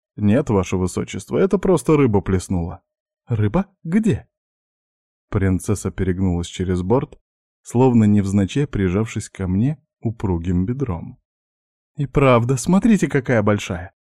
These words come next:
вскрикнула она, указывая на полотенце. Потом повернулась и посмотрела мне прямо в лицо. "Макс, почему вы сегодня упорно называете меня высочеством?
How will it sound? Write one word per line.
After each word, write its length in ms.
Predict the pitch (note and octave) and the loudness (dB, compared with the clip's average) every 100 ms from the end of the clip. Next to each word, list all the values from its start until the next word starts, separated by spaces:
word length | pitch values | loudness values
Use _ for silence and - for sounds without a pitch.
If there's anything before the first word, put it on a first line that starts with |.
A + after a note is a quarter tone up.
| _ _ _ _ | _ _ _ _
вскрикнула 640 | - - G2 - F2 D#2+ | -8 -2 -2 -2 -4 -4
она, 340 | E2 G2 C#3+ _ _ | -2 -2 -4 _ _
указывая 600 | G#2 F#2+ - D#2+ E2 E2+ E2+ | -10 -10 -8 -8 -4 -4 -2
на 100 | F2 | -2
полотенце. 640 | G2 F#2+ - F2+ - - _ _ _ _ _ _ _ _ _ _ _ _ - | -2 -4 -6 -14 -14 -18 _ _ _ _ _ _ _ _ _ _ _ _ -4
Потом 340 | G2 G#2 F#2+ | -2 0 2
повернулась 640 | G2 F#2+ G2 A2+ B2+ A#2+ | 2 0 0 0 0 -2
и 60 | A#2 | -6
посмотрела 640 | G#2 - G2 - A#2 C#3 | -6 -4 -4 -4 -4 -2
мне 260 | B2+ G#2 F#2+ | 0 0 -2
прямо 460 | - F2+ E2+ E2+ E2+ | -4 -4 -2 -2 -2
в 80 | |
лицо. 540 | E2 D#2+ - - - _ _ _ _ _ _ _ _ _ _ _ _ _ _ _ _ - | -6 -8 -14 -16 -18 _ _ _ _ _ _ _ _ _ _ _ _ _ _ _ _ -2
"Макс, 440 | C3 A#2 G#2+ - | 2 2 0 -6
почему 400 | - A#2+ B2 D#3+ | -8 -4 2 2
вы 120 | G3 | 2
сегодня 440 | F3 A#2 A#2+ C#3+ C3+ | 2 2 2 2 2
упорно 480 | A#2 - G2+ C#3 D3 | 0 0 0 2 2
называете 640 | B2+ G2 F2 E2+ F2+ A2 | 0 -2 -2 -4 -4 0
меня 240 | G#2+ B2 | 2 2
высочеством? 800 | C#3 F3 - - - - E2+ - | 0 -4 -6 -8 -10 -14 -20 -20